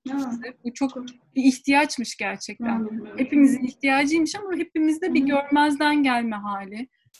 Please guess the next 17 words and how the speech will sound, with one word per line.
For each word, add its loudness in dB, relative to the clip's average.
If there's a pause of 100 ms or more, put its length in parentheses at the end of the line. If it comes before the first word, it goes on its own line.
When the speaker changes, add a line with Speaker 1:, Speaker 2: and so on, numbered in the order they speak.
(160)
Speaker 2:
Ee, -8
belki -2
de 0
bu 2
hani 2
nasıl -2
yaşayacağımız 0
da 0
bilmediğimizden -4
kaynaklanıyor. -6
Speaker 1:
Evet, -6
evet. -10
Bilmemezlikten. -4
Tabii -4
ki, -18
tabii -12
ki. -20